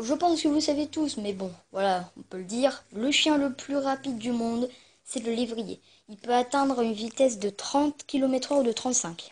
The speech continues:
entre les deux. C'est beaucoup quand même. Apparemment, Adolf Hitler a essayé de faire, euh, lire et parler un chien.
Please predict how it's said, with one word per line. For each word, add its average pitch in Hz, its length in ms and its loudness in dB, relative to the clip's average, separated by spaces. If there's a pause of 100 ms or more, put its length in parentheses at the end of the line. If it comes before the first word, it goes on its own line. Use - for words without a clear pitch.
(120)
entre 247 260 -4
les 214 80 2
deux. 185 240 -8
C'est - 180 -14
beaucoup 220 220 -8
quand 262 140 -6
même. 190 140 -6 (1160)
Apparemment, 233 680 0 (120)
Adolf 277 400 8
Hitler 262 420 6
a 220 120 8
essayé 254 340 2
de 202 500 0
faire, 190 440 0
euh, 180 200 -2
lire 269 480 6 (240)
et 196 80 -4
parler 254 540 4
un 202 120 -4
chien. 170 240 -4